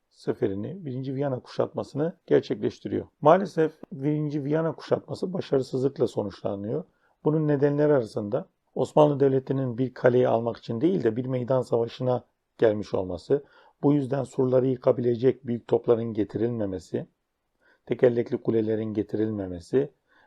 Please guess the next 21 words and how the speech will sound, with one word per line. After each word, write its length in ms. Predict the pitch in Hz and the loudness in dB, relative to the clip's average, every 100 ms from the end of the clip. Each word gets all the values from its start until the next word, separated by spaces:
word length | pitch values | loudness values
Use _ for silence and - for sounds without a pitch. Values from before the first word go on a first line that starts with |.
| _ | _
yani 500 | 143 147 127 110 156 _ | 4 6 4 0 -8 _
bir 200 | 147 135 | -6 -4
kaleyi 340 | - 131 123 127 | 4 4 4 0
almak 260 | 120 117 | -2 -6
için 240 | - 113 117 | -8 -6 -4
değil, 260 | 165 180 | -4 -4
bir 100 | 139 | -6
meydan 420 | 131 127 120 151 | -4 -4 -2 -2
savaşını 680 | 151 131 113 - 110 113 117 _ _ - | -2 -4 -6 -6 -6 -6 -6 _ _ -6
yapabilmek 560 | 123 127 123 131 139 | 0 0 0 -2 -4
için 360 | 113 - 160 175 _ _ _ | -6 -8 -8 -8 _ _ _
gerekli 320 | 143 143 139 | 2 2 0
malzemeler 580 | 127 117 107 107 110 120 | 2 2 2 0 0 0
getirilmiş. 600 | 113 101 87 90 123 - _ _ - | 0 -2 -2 -6 -10 -14 _ _ 0
Aynı 220 | 135 156 | 2 2
zamanda 600 | 139 147 147 147 147 143 - _ _ | 0 0 0 0 0 -2 -6 _ _
kış 140 | 160 139 | -4 2
şartlarının 720 | 143 131 143 131 127 131 123 - | 0 0 -4 -4 -2 -2 -4 -4
yaklaşıyor 540 | 127 - 117 - 135 123 | -4 -2 -2 2 6 6
olması 540 | 107 98 - 123 131 _ _ _ _ | 4 0 0 0 0 _ _ _ _
ve 360 | 135 139 139 | 2 2 2